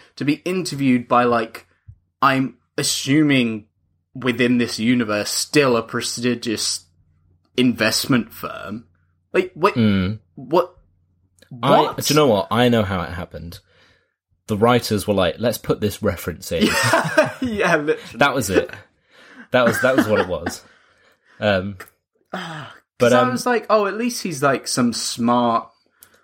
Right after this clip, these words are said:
Speaker 1: guy that, like, he's trying, you know, he's trying his damnedest to get out of the street life, but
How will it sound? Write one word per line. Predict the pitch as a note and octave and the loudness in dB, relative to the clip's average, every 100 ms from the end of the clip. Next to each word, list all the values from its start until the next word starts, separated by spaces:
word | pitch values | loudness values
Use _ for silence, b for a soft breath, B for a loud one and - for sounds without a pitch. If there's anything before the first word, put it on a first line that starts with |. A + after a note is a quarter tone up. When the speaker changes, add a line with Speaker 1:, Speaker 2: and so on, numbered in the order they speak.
| b _ _ - | b _ _ -4
Speaker 1:
guy | A2 A2+ G#2 F2 G2 A2 _ _ | 2 4 4 0 -4 -8 _ _
that, | A#2 G#2 - | -8 -8 -8
like, | G#2 G2 - _ _ _ _ _ | -8 -8 -10 _ _ _ _ _
he's | _ - A2+ - | _ -10 -6 -6
trying, | - C3+ B2 A2+ | 0 2 2 2
you | C3+ | 0
know, | B2+ G2+ | 2 2
he's | G#2+ B2+ - | 2 0 0
trying | - - D3+ D3 C#3 | -4 2 4 4 2
his | B2+ | -2
damnedest | G#2+ - C3 C3 B2+ A#2+ G#2+ - | -4 -2 2 2 2 0 -4 -8
to | - G#2+ - B B B | -6 -6 -6 B B B
get | B2 A#2+ | 2 4
out | A#2 A2+ | 4 4
of | A2+ G#2+ | 0 -2
the | A2+ | -6
street | G#2 - - A#2+ B2 A#2 | -4 -6 -4 0 0 0
life, | G#2+ G#2+ F#2+ - | 0 0 -2 -10
but | - G2+ - | -6 -6 -6